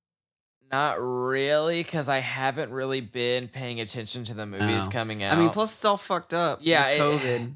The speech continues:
Speaker 2: It's not, like,
Speaker 1: Yeah.
Speaker 2: uh, do movies come out right now?
Speaker 1: Yeah,
Speaker 2: I don't
Speaker 1: are
Speaker 2: even
Speaker 1: we still
Speaker 2: know.
Speaker 1: producing movies, or are we still at a halt there in production?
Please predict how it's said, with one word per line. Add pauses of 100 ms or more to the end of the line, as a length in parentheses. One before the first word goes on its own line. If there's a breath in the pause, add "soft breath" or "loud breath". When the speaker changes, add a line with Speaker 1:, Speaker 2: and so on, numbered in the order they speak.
(120)
Speaker 2:
It's
not, (220)
like,
Speaker 1:
Yeah.
Speaker 2:
uh,
do
movies
come
out
right
now?
Speaker 1:
Yeah,
Speaker 2:
I
don't
Speaker 1:
are
Speaker 2:
even
Speaker 1:
we
still
Speaker 2:
know.
Speaker 1:
producing
movies,
or
are
we
still
at
a
halt
there
in
production?